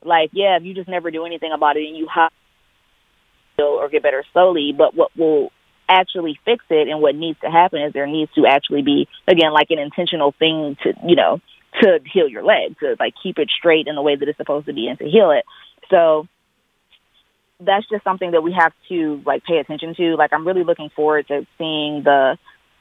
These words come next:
you mentioned the statistics of, like, twenty seventeen and how only two of the top one hundred films had a female cinematographer, and looking at the percentage of, like, female directors and producers and writers. You know, I'm really looking forward to seeing the statistics for twenty eighteen, which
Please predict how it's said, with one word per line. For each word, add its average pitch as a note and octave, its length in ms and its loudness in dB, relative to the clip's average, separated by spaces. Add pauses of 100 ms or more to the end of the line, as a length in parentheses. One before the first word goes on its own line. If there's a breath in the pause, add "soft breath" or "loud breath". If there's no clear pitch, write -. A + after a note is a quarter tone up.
(200)
you F#3 140 0
mentioned F#3 260 0
the E3 60 -2
statistics D#3+ 560 0
of, D3 320 2
like, C#3 160 -6 (260)
twenty E3 220 -6
seventeen D3 560 -4
and D#3 80 -6
how C#3+ 400 4
only D3 280 -4 (240)
two E3+ 400 2
of C#3 200 2
the D3 80 -4
top D3 260 2
one D3+ 140 -10
hundred C#3 220 -10
films C#3+ 360 -6
had C3 300 2
a - 80 -2
female C#3+ 300 -2
cinematographer, C3 880 0
and C3 200 -2 (360 loud breath)
looking E3+ 420 2
at D#3 100 2
the D#3+ 100 -4
percentage D3+ 400 -2
of, C#3+ 200 2
like, C#3 160 -2
female D#3+ 260 0
directors C#3+ 480 -2
and B2+ 120 -12
producers D3 500 0
and B2+ 160 -6
writers. C3+ 400 2 (300 loud breath)
You F3 80 2
know, E3 80 6
I'm E3+ 120 0
really G3+ 200 2
looking E3 320 -2
forward D#3 300 0
to D3+ 120 -12
seeing D#3 220 -6
the D3 100 -4
statistics C#3+ 500 -2
for C#3+ 120 0
twenty C#3+ 340 -2
eighteen, C#3+ 640 0
which D3 200 4